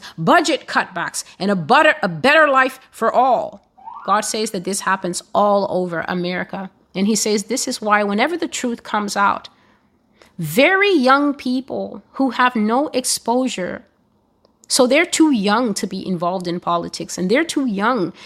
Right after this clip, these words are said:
to know who these high-ranking people are." But he says, "This is how it always happens, that very young people who shouldn't know every-, anything about who's in government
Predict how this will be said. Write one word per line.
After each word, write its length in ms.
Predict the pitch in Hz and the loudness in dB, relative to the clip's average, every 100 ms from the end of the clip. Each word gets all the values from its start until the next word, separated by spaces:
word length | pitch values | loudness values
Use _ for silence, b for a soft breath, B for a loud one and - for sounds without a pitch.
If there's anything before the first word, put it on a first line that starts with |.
| B B | B B
to 120 | 262 | 2
know 200 | 240 247 | 4 4
who 140 | 269 | 2
these 220 | 269 269 - | -2 -2 2
high-ranking 600 | 214 214 190 196 214 202 | 2 2 -2 -4 -4 -6
people 320 | 208 202 180 | -6 -6 -6
are." 180 | 190 175 | -4 -6
But 160 | 180 | -6
he 100 | - | -6
says, 300 | 202 226 220 B B | -6 -2 -4 B B
"This 200 | - 330 | 0 2
is 100 | 349 | 2
how 220 | - 302 262 | 4 4 4
it 60 | |
always 340 | - 247 269 - | 0 -2 -2 -4
happens, 340 | 233 233 226 | -4 -4 -6
that 120 | 214 | -4
very 440 | 180 240 330 392 381 | -4 -4 -2 -2 0
young 400 | 208 240 269 269 | 2 2 2 -2
people 420 | - 262 254 226 | -2 -4 -4 -6
who 120 | 269 | -6
shouldn't 300 | - 311 277 | -4 -2 0
know 180 | 240 240 | 2 0
every-, 320 | 226 233 - | -2 -6 -6
anything 400 | - 285 311 226 | -2 0 0 -4
about 220 | 202 185 180 | -2 -2 0
who's 220 | 226 208 | -4 -4
in 120 | 196 | -2
government 420 | 190 196 202 208 | -2 0 -2 -4